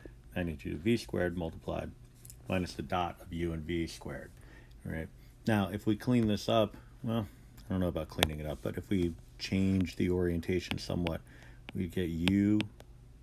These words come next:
cross V's magnitude would be equal to, squared,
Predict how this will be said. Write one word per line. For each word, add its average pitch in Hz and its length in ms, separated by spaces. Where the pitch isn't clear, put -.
cross 95 420
V's 90 400
magnitude 87 840
would 87 220
be 90 200
equal 92 280
to, 82 120
squared, 85 560